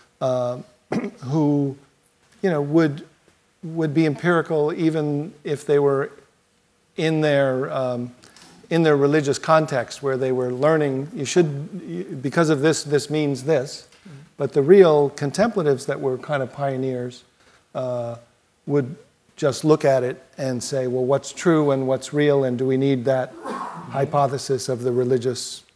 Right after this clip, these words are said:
Speaker 1: uh, assumption?"
Speaker 2: Mm-hmm.
Speaker 1: Uh, certainly one of the famous quotes of the Dalai Lama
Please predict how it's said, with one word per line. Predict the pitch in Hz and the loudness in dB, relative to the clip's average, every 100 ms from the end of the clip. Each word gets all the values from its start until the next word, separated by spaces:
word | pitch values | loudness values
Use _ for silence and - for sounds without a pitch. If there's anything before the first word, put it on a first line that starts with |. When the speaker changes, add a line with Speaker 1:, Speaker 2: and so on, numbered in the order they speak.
| _ | _
Speaker 1:
uh, | - 120 123 | -10 -8 -10
assumption?" | 120 - 156 127 120 120 _ _ | -8 -2 -2 -2 -12 -18 _ _
Speaker 2:
Mm-hmm. | 131 123 123 175 - | -14 -12 -14 -18 -10
Speaker 1:
Uh, | - 131 123 | -2 0 0
certainly | 123 - 165 151 143 139 | -2 -4 -4 0 0 0
one | 131 135 139 | 0 0 0
of | 131 | 0
the | |
famous | 127 147 139 123 | -2 -2 -2 -4
quotes | - 147 135 - | -2 0 0 -8
of | 117 | -8
the | 127 | -4
Dalai | 135 127 | -4 -4
Lama | 127 190 202 160 | -4 -4 -4 -6